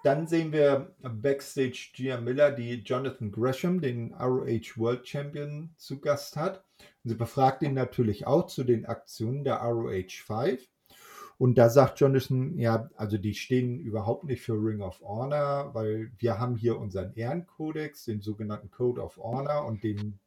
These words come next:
treten die fünf quasi mit Füßen. Und er weiß auch gar nicht, wie, wie, wie, wie das sein kann, dass sie das, äh, dass sie jetzt so agieren. Dann kommt plötzlich Steve Macklin dazu,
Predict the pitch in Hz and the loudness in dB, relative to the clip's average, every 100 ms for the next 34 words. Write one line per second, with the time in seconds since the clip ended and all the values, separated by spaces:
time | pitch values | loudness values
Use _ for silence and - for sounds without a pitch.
0 | _ _ _ _ - - - _ _ - | _ _ _ _ -20 -20 -20 _ _ -2
1 | 135 165 127 117 117 135 127 - - 117 | -2 -2 -4 -4 -4 -4 -6 -8 -4 -2
2 | 98 101 95 - - 175 - 117 139 202 | -2 -4 -8 -10 -10 -10 -6 -6 -6 -8
3 | - 110 104 - 113 107 113 117 - 117 | -10 -10 -8 -6 -4 -2 0 -2 -2 -6
4 | - 120 117 135 - 113 110 107 110 101 | -6 -4 -2 -2 -4 -6 -10 -2 -2 -2
5 | 107 117 - - - _ _ _ - 120 | -8 -2 -2 -2 -10 _ _ _ -2 2
6 | 123 117 - 120 131 - 127 123 120 - | 6 4 4 0 0 -4 -4 -2 -4 -4
7 | 113 113 - - - 156 117 110 110 107 | -2 -2 -2 -12 -14 -6 -2 0 0 0
8 | 107 104 _ - 110 - 117 110 104 - | -2 -4 _ -8 -8 -6 -4 -2 -4 -6
9 | 113 127 101 98 - 104 131 170 240 - | -4 -4 -6 -8 -10 -4 0 0 -2 -10
10 | _ _ _ _ _ - 139 - 196 190 | _ _ _ _ _ -2 -2 2 2 2
11 | - 175 131 139 - - 117 - 208 226 | 0 0 0 -4 -4 -2 -2 0 -2 -2
12 | 165 117 113 104 - - 117 180 277 | -2 -2 -2 -4 -8 -10 -6 -6 -8